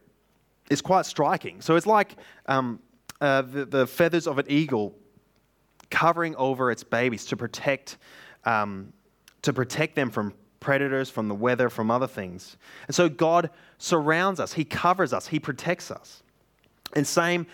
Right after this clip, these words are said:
as a shield, uh, or, or rampart or buckler. And this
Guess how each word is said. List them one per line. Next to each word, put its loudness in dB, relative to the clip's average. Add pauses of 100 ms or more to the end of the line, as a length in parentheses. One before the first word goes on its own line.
(240)
as 4
a -4
shield, -2 (480)
uh, 2
or, 0
or 4
rampart -2
or -2
buckler. -2 (640)
And 0 (460)
this 0